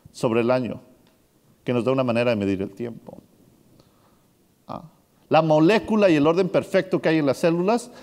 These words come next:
de protones, electrones y neutrones para que se puedan reproducir. Entre más conocemos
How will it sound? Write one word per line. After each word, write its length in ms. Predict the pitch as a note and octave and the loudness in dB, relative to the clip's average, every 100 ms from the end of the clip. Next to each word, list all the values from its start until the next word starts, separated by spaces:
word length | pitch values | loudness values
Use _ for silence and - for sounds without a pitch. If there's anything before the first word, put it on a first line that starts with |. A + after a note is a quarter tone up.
| - | -8
de 80 | B2 | -8
protones, 540 | - B2 D3+ D#3 E3 | -4 0 2 2 0
electrones 480 | B2+ A2+ C#3+ C#3+ D3 | -2 -2 -2 -2 -2
y 40 | B2 | -2
neutrones 540 | A2+ C3 C#3+ F3+ - - - - | -2 0 0 -2 -6 -18 -18 2
para 600 | F3 G#3+ B3 - - - - _ | 4 4 0 -6 -18 -20 -20 _
que 120 | - C3+ | -6 -4
se 100 | G#2+ | 0
puedan 220 | C#3+ C3+ | 0 0
reproducir. 680 | B2+ A#2 G#2 - C3 - - - - _ _ - - _ - _ _ - - - | -2 -2 -4 -2 -4 -4 -18 -20 -20 _ _ -20 -20 _ -20 _ _ -20 -20 -4
Entre 360 | D3+ D#3 E3 E3+ | -2 0 2 2
más 380 | A3 D#4+ D#4+ - | 4 4 2 -2
conocemos 800 | F#3+ E3 - C4+ G#3 G#3+ - - | 0 0 2 2 4 0 -2 -14